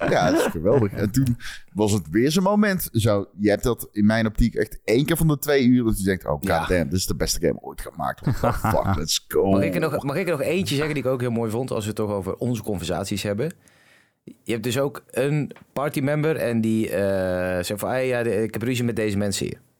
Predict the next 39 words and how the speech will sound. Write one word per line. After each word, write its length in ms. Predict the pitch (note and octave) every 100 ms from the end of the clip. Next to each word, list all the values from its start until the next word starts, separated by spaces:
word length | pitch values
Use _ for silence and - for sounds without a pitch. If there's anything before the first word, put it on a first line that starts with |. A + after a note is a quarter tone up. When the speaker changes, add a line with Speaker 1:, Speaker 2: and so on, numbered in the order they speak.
| -
Speaker 2:
Oké, 260 | - - - - -
dus 300 | C#3+ E3 -
ik 340 | F#3+ G#3 - _ _ _ _ _
zag 280 | - E3+ E3
die 100 | D#3
partymember, 520 | D3+ D#3+ D#3 E3 C#3+
ik 100 | A2+
dacht, 260 | G#2+ G2+ - _
"Maakt 240 | - A#2+
me 60 | B2
niet 100 | A2+
uit 160 | G2+ F2
hoe 280 | F2 F2
of 180 | - E2+
wat, 280 | F2+ A#2+ -
maar 120 | F#2
jij 220 | F#2 A2+
bent, 280 | A#2+ A2+ A2+ - - -
jij 200 | - G#2+
bent 300 | A#2 A2+ A2+ - _
mijn, 380 | E2+ G2+ G2+ G2+
jij 400 | F#2+ F2 F#2+ B2+
gaat 160 | C3+ A#2+
degene 260 | A2+ A#2
zijn 140 | A2 A2
die 80 | G#2
komt 180 | F#2+
in 80 | G#2
mijn 120 | A2
party, 240 | G2 G2+ F#2+
gaat 140 | F#2
er 60 | F2
nooit 160 | F#2+ F2
meer 80 |
uit, 120 | D#2 D#2
ik 60 |
hou 140 | D2 B1+
van 140 |
je." 80 | A1+